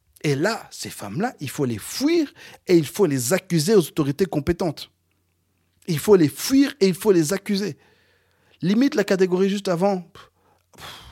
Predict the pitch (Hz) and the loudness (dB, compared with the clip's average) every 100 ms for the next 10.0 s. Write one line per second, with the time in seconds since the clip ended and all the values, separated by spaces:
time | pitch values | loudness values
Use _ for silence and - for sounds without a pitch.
0 | - - 175 185 190 226 190 170 156 156 | -20 -16 -10 -6 -2 -2 0 -2 -2 -2
1 | 160 139 139 135 143 135 127 131 123 113 | -2 -2 -4 -4 -6 -4 -4 -2 -4 -6
2 | 113 - - - 147 175 220 - 180 139 | -10 -16 -20 -8 -6 -2 -2 2 2 2
3 | 165 - 156 214 139 _ _ _ _ _ | 0 -2 -4 -4 -8 _ _ _ _ _
4 | - 151 180 _ - 190 175 165 160 156 | -10 -6 -6 _ -8 -2 0 2 0 2
5 | 160 254 180 185 170 143 139 139 - 165 | 4 4 6 4 4 0 -2 -6 -6 -4
6 | 160 143 - - - 254 170 139 127 123 | -4 -6 -8 -10 -6 -4 -4 -6 -6 -2
7 | 170 165 170 208 180 143 123 113 - - | -2 0 0 0 0 -2 -4 -6 -12 -20
8 | _ - 151 - 262 - 185 180 156 135 | _ -6 -6 -4 -4 -2 -2 0 -2 -4
9 | 170 147 226 165 - 196 196 180 147 | -6 -2 -2 -2 0 -2 0 -2 -2